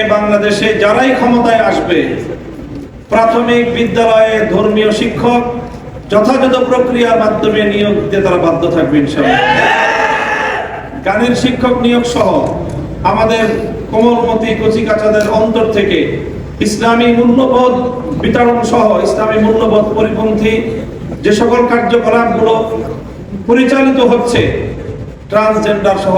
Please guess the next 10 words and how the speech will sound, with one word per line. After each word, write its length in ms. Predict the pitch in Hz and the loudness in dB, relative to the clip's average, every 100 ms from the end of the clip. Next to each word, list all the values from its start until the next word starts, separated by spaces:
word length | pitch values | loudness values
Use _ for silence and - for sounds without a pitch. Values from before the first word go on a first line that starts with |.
| 185 | 2
আরো 120 | 180 170 | 0 0
যে 60 | 180 180 | 0 0
সকল 200 | 180 170 175 | 0 -2 0
বিষয়গুলি 400 | 175 175 165 175 170 | 0 2 2 2 0
আজকের 280 | 160 175 165 | 0 -2 -2
সেমিনারে 380 | 170 170 165 165 165 | 0 0 0 2 2
উত্থাপিত 380 | 190 190 180 175 170 | 0 -2 0 0 2
হয়েছে, 300 | 170 - 208 202 - - - - - - 190 | 0 0 -2 -2 -6 -8 -10 -12 -16 -8 -2
এই 60 | 196 | 0
বিষয়গুলোতে 600 | 208 233 226 220 226 226 | 0 0 2 2 2 2